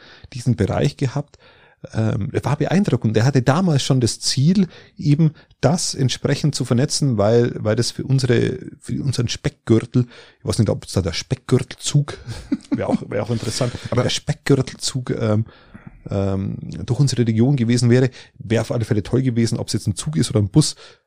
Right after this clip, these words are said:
Speaker 1: Mein Bus ist besser wie nichts. Ähm,
Speaker 2: Aber ich, ich glaub, die wär, nochmal zurückzukommen auf diese Autobahn, ich glaube, die wär gar nicht so,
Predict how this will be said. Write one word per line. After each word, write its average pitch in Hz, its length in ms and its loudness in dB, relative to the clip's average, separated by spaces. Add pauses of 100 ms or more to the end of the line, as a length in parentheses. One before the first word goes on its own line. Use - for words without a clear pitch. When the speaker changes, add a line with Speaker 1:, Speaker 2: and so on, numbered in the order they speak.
(200)
Speaker 1:
Mein 98 300 2
Bus - 200 0
ist 101 80 -4
besser 113 280 2
wie 98 80 4
nichts. - 440 -2 (240)
Ähm, 92 260 -4
Speaker 2:
Aber - 140 -2
ich, - 240 -6
ich - 180 -10
glaub, 123 200 -4
die 120 180 -4
wär, 160 240 -2 (480)
nochmal 123 240 -2
zurückzukommen 143 460 -6
auf 104 100 -6
diese - 240 -2
Autobahn, 120 380 0 (280)
ich - 160 -6
glaube, 175 240 2
die 107 160 -2
wär 127 140 2
gar 85 180 -4
nicht 110 200 0
so, 98 320 2